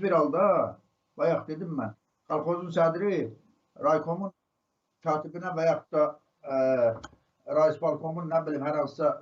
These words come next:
e, e, o əməkdaşına, e, hər hansı şəkildə fərman və ya,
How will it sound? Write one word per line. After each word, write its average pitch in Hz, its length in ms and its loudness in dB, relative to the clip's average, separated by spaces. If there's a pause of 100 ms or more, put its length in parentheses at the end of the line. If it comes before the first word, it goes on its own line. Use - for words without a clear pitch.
(120)
e, 131 120 -6 (1040)
e, 117 60 -6 (600)
o 127 40 8 (1200)
əməkdaşına, 143 680 4 (720)
e, 113 120 -6
hər 143 300 2
hansı 160 200 -4
şəkildə 147 440 -2
fərman 143 380 0
və 127 120 -4
ya, 135 120 0